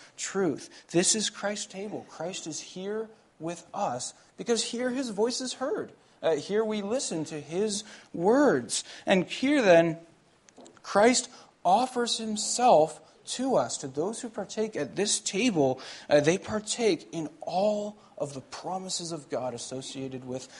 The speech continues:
Christ and the gospel. All the riches of heaven, may not be all that visibly impressive here, but all the riches of heaven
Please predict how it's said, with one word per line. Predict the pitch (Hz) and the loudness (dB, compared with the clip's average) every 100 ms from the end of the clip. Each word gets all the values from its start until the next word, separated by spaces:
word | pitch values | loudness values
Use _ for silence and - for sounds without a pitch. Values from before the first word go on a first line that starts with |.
| - | -16
Christ | - - 127 120 - - - - | -4 -2 0 -2 -4 -6 -18 -6
and | 123 | -2
the | 123 | -2
gospel. | 120 120 131 - - - | 0 0 -2 -6 -14 -8
All | 156 180 202 | 2 4 4
the | 185 | 2
riches | 139 123 139 208 220 208 | -2 -2 2 2 2 0
of | 208 | -2
heaven, | 180 202 180 135 113 - _ _ | 4 4 4 0 -4 -12 _ _
may | 120 151 | -2 6
not | 220 220 | 6 6
be | 233 233 | 8 12
all | 226 | 12
that | 233 233 - - - | 12 10 8 -6 -14
visibly | 143 165 226 240 214 220 | 6 6 8 4 4 4
impressive | 214 208 214 208 202 | 4 6 6 6 -4
here, | - 226 202 | -8 -2 -2
but | 131 135 - | -2 -4 -4
all | 156 180 208 | 6 8 8
the | 196 185 | 4 -2
riches | 139 139 175 - 175 | -4 -4 -6 -6 -8
of | 170 | -10
heaven | - 151 135 117 | -10 -8 -6 -8